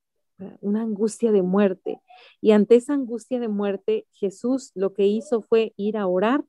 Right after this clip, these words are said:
en un abandono hacia su Padre. "Padre, si es posible, aparte de mí este cáliz,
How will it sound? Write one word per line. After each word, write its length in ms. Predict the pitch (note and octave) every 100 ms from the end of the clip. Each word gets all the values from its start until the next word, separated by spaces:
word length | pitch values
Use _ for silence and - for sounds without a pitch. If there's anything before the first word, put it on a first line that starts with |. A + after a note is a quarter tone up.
| _ _ _ _ _ _
en 160 | G3 G3+
un 160 | A3+
abandono 800 | B3+ A#3 G3 G3 G#3+ A#3 B3+ D4 _ _ _ -
hacia 320 | - - F3+
su 200 | - F#3
Padre. 360 | - D#3 D#3 _ _ _ _ _ _ _ _ - - -
"Padre, 360 | A3+ A#3 B3 -
si 240 | - C4
es 100 | D4
posible, 640 | - D#4 - G#3+ F#3 A#3 F4 _ _ _ _ _
aparte 380 | G3+ G#3+ A#3 B3
de 120 | A#3+
mí 160 | A3 G#3
este 220 | G3+ F#3
cáliz, 440 | - D#3+ E3 _